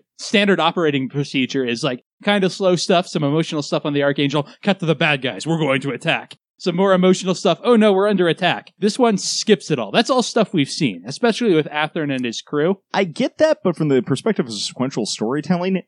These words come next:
Speaker 2: which it has been thus far, it's really confusing to not have that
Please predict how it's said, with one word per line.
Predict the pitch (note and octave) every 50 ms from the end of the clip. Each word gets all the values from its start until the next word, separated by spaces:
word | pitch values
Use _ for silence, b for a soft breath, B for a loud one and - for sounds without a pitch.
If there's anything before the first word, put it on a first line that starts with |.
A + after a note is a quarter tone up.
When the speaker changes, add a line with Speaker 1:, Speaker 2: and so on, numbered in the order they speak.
| _ _
Speaker 2:
which | A#2+ A#2+ C3 - - - -
it | A#2+ G#2
has | G2 A2+ A#2 A2+ G#2+
been | - A#2+ B2 D3 D3+ E3
thus | - E3 E3+ F3 - -
far, | - G#3 G#3 A3 A3 G#3+
it's | - C3 A#2+ -
really | A2 A#2 D3 D3 D3 -
confusing | B2+ A2 - - A#2 A#2 A2 A#2+ G#2+ F2
to | E2+ D2+
not | E2 F#2 G2+ -
have | - F#2+ F#2+ G#2+ A2
that | A#2 A#2+ B2 B2+ B2+ -